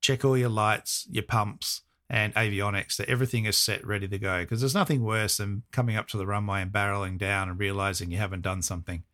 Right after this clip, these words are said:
Puts you under unnecessary stress and duress, and is easily avoidable by just taking a few moments, even if you do it on the run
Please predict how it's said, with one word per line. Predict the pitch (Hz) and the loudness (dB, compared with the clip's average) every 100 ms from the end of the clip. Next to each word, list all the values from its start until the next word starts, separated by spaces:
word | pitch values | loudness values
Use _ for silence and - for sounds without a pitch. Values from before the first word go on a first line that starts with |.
| _ _ - - - | _ _ -20 -20 0
Puts | - 190 - | 4 4 4
you | 151 | 4
under | 135 123 | 4 4
unnecessary | 143 143 131 - 113 120 113 104 | 4 4 2 2 2 4 2 2
stress | - 110 113 113 | 2 2 2 2
and | 110 | 0
duress, | 98 98 117 160 - - _ _ - _ | 0 2 4 2 0 -6 _ _ -20 _
and | - 101 101 101 92 - _ _ - | -2 0 0 -2 -6 -12 _ _ -4
is | 110 113 | 0 4
easily | 147 135 139 | 4 4 4
avoidable | 120 113 120 120 131 131 143 | 4 4 4 4 4 2 2
by | 107 | 0
just | 117 127 - | 2 2 2
taking | 120 113 120 | 2 2 2
a | 107 | 2
few | 120 | 2
moments, | 113 110 104 85 | 2 2 0 0
even | 127 143 175 | 2 2 2
if | - | 2
you | 143 | 2
do | 131 127 | 4 4
it | |
on | 123 117 | 4 2
the | 110 | 2
run | 107 101 76 | 2 0 -2